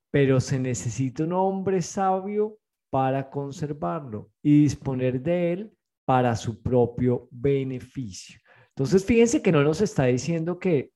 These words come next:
que no disfrutemos el dinero, porque habla del beneficio que tenemos de ese dinero,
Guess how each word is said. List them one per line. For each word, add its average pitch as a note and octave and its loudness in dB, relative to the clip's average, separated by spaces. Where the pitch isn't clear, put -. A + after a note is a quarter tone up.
que B2 -4
no A2+ 0
disfrutemos B2 -2
el B2+ -4
dinero, C3+ 2
porque A2 -6
habla G#2 0
del D3+ 2
beneficio B2 -4
que A2 -6
tenemos G#2+ -6
de B2 0
ese B2 -8
dinero, A#2 -4